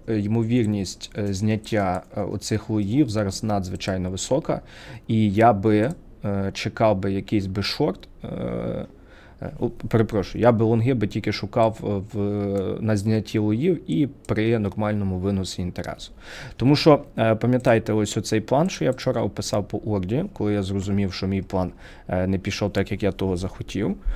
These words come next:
Е, зараз я вам покажу. Е, тобто вчора по Орді я думав, що і F I L, що з нього вийдуть вгору. Е, я помилився.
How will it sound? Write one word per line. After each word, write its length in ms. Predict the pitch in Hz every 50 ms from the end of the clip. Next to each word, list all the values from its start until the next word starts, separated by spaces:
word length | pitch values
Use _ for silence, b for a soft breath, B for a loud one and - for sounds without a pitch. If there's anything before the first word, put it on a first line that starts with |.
| B B B B -
Е, 400 | - - 87 87 87 92 92 87 -
зараз 340 | - 101 95 92 87 - -
я 60 | 92
вам 60 | 92
покажу. 520 | - - 90 - 90 87 87 85 90 135 - - - - - - - - - - -
Е, 40 | 139 - -
тобто 240 | - 90 - - 95
вчора 300 | 90 - - 113 104 98
по 160 | - - 110
Орді 220 | 135 170 143 113 104
я 100 | 95 95
думав, 300 | 95 104 107 104 90 -
що 360 | - - 98 95 92 90 - -
і 300 | 110 104 98 98 92 -
F 160 | 101 95 -
I 180 | 104 113 156 208
L, 140 | 180 131 117
що 260 | - - 101 95 87
з 80 | 90
нього 200 | 117 113 101 107
вийдуть 340 | 98 101 104 98 98 95 90
вгору. 440 | 92 98 98 98 90 87 127 185 - B B B B B B 123 B B -
Е, 240 | - 98 95 92
я 140 | 92 98 101
помилився. 680 | - - 101 98 98 90 87 90 82 - - - 233